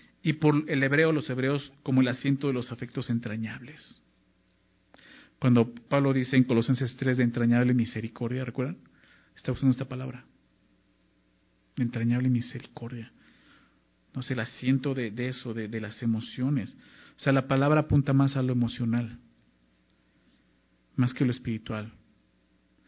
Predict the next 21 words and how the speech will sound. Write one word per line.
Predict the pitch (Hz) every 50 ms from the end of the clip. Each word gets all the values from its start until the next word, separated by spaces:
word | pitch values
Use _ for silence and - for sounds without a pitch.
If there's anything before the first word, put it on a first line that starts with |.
| _ _ _ _ _ _ _ _ _ _ _ _ _ _ _ -
Los | 131 -
conflictos | - 135 123 120 151 147 143 143 156 151 147 - - -
en | 139
nuestras | 131 123 127 143 139
relaciones | 127 123 123 120 - 139 143 143 135 135
siempre | - 139 131 - 127
van | 127 127 131
a, | 127 123 127
a | 127 - 113
atacar | 110 - 120 117 - 123 123
eso, | 127 123 - 127
las | 123 113 -
emociones, | 127 123 117 117 - 139 139 123 98 - - - - _ _ _ _ _ _ _ - _ _ _ _ _ _ _ _ - -
¿verdad? | 123 113 127 185 - - - - - _ _ - - - _ _ _ _ _ _ _ _ _ _ _ _ _ _ _ _ _ _ _ _ _ _ _ _ _ _ _ _ _ _ _
¿Te | - 117
das | 107 107 -
cuenta? | - 117 113 - 131
O | 123
sea, | - 127
¿cómo | - 127 135
reaccionas? | 131 120 120 - 135 139 135 107 - - -